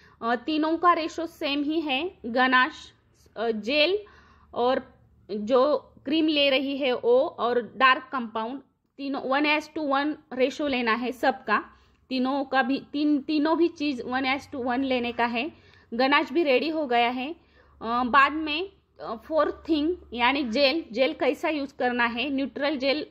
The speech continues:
अ, मार्केट में आसानी से मिलता है, ये न्यूट्रल जेल है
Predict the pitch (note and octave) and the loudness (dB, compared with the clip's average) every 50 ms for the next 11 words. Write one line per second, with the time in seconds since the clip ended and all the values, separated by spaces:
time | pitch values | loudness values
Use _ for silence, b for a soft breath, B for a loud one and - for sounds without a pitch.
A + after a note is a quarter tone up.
0 | _ - B3 A#3 A#3+ B3 A#3+ B3 B3 C#4 C4 - - B3+ C4 A3 A3+ B3 - C#4 | _ -10 -6 0 2 2 2 2 0 -4 -6 -6 -6 -4 -2 -2 -2 -2 -2 -4
1 | C4+ C4 C4+ - D#4 C#4+ C4+ A#3+ A#3+ - A3+ A3 A3 B3+ C#4 C#4+ C4+ C4 C4 B3 | -6 -6 -6 -6 -6 -4 -4 -4 -4 -2 -2 -2 -2 -4 -4 -4 -2 -2 -2 -2
2 | B3+ B3 - B3+ C4+ C4+ C#4+ B3 C4 B3 C#4 B3 A#3+ A3+ A3+ A3+ b | -4 -4 -2 -2 -2 0 0 2 2 0 0 0 -2 -4 -4 -6 b